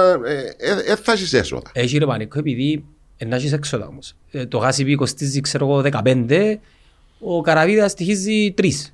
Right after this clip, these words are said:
Speaker 1: Τρεις. Ωραία, ε, να πληρώνω τρεις χιλιάδες.
Speaker 2: Ναι, αλλά το τρεις μπορώ να κάνω κάποια πράγματα για να τα βγάλω.
Speaker 1: Τι κέρδος όμως θα έχω εγώ όταν να παίζω σε ένα άδειο γήπεδο;
Speaker 2: Αγωνιστικό, ε, να έχεις ζημιά. Αγωνιστικά, τούτη η ομάδα να έχει ζημιά.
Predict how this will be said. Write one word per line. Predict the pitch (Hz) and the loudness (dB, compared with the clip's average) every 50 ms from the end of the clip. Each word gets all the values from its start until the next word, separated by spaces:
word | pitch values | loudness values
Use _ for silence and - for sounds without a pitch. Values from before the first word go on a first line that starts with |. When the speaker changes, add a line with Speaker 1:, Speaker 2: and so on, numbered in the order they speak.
| _ | _
Speaker 1:
Τρεις. | - - 208 147 98 - - - - - - _ | 0 4 6 6 6 4 0 -8 -12 -14 -18 _
Ωραία, | - - 294 208 156 - - - 220 247 | -2 2 4 4 4 4 2 2 4 6
ε, | 240 | 6
να | 247 233 220 | 6 4 2
πληρώνω | - 208 214 220 233 233 226 | 4 6 6 6 6 4 2
τρεις | 226 226 220 214 - | 2 2 0 0 0
χιλιάδες. | - 208 208 202 180 117 90 135 131 | -2 0 2 4 4 4 4 4 4
Speaker 2:
Ναι, | 143 156 | 4 4
αλλά | 160 156 156 156 156 | 4 4 4 2 2
το | 151 151 143 | 2 0 0
τρεις | 147 - 151 165 196 190 185 | 0 0 0 0 0 0 -2
μπορώ | 170 160 170 175 190 226 | -2 0 2 4 4 4
να | 262 269 | 4 4
κάνω | 208 175 147 135 | 4 4 4 4
κάποια | 120 120 113 - - 120 | 2 0 0 -2 -4 -4
πράγματα | - - 127 123 123 120 127 123 120 123 | -2 0 0 2 2 2 2 0 2 0
για | 117 120 | 0 0
να | 120 117 | -2 -2
τα | 113 98 - - | -4 -6 -8 -8
βγάλω. | - - 101 170 | -6 -4 0 0
Speaker 1:
Τι | 208 220 190 | 0 0 0
κέρδος | - - 202 190 180 170 143 151 156 143 147 | 2 4 4 6 4 4 2 2 0 0 2
όμως | 143 139 135 135 - | 0 0 0 0 0
θα | - 127 123 | 2 2 2
έχω | 131 120 131 | 4 4 4
εγώ | 123 117 123 | 4 6 6
όταν | 123 117 120 120 | 6 4 4 4
να | 120 113 | 4 4
παίζω | 101 110 110 101 98 | 4 2 2 2 0
σε | 92 107 | 0 0
ένα | 101 95 92 87 | 0 2 2 2
άδειο | 85 82 78 76 | 0 0 0 -2
γήπεδο; | 73 69 69 69 67 53 50 52 - _ _ _ _ _ _ _ - - - - - - - - - - - - - - | -2 -2 -4 -8 -8 -12 -16 -16 -20 _ _ _ _ _ _ _ -20 -20 -20 -20 -20 -20 -20 -20 -20 -20 -20 -20 -8 -4
Speaker 2:
Αγωνιστικό, | - 131 104 127 123 123 113 - - - - 110 95 127 139 165 185 208 226 254 247 - - | -2 0 2 2 2 2 2 0 -2 -2 -4 -2 0 2 2 2 2 2 0 -4 -6 -12 -8
ε, | - 147 | -6 -4
να | 147 156 170 | -2 -2 -2
έχεις | 160 196 214 | 0 -2 0
ζημιά. | 190 185 170 165 147 139 117 95 92 - - _ _ _ _ _ _ _ _ _ _ _ _ _ _ _ _ _ _ _ _ | 0 0 2 4 4 4 2 0 -2 -6 -14 _ _ _ _ _ _ _ _ _ _ _ _ _ _ _ _ _ _ _ _
Αγωνιστικά, | - 127 104 117 113 110 - - - 113 110 120 117 104 95 - _ | -4 -2 0 0 0 -2 -2 -2 -4 0 2 2 2 0 -2 -6 _
τούτη | - 139 131 131 | -6 -2 0 0
η | |
ομάδα | 113 117 170 214 226 | 2 2 0 0 0
να | 202 | -2
έχει | 202 180 196 | -4 -4 -2
ζημιά. | 165 156 131 117 107 98 92 92 | -2 -2 -2 0 -2 -4 -6 -8